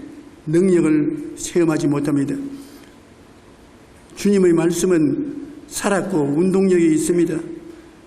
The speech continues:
어떠한 보다 능력이 있어야 주의 말씀을 우리가 믿고 의지하고 고백하고 나가면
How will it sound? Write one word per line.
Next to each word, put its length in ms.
어떠한 720
보다 420
능력이 420
있어야 280
주의 320
말씀을 840
우리가 300
믿고 760
의지하고 640
고백하고 640
나가면 680